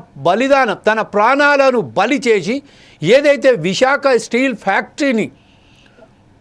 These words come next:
వా-, తనకు నిర్మించుకున్నారో, సాధించుకున్నారో, ఈరోజు మూతబోడే దశలో వెళుతున్న సమయంలో ఆదుకుంటాము అని కేంద్ర ప్రభుత్వం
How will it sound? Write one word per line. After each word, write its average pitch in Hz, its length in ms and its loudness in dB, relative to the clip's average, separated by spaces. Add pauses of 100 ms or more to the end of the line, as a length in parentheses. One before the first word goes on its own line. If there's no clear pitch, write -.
(320)
వా-, 175 140 -2
తనకు 202 380 -2
నిర్మించుకున్నారో, 214 1040 0 (1000)
సాధించుకున్నారో, 240 1040 0 (600)
ఈరోజు 240 460 2
మూతబోడే 247 840 0
దశలో 208 560 0
వెళుతున్న 208 460 -2
సమయంలో 190 640 -2
ఆదుకుంటాము 247 1000 -2
అని 247 140 -2
కేంద్ర 262 440 0
ప్రభుత్వం 254 440 -2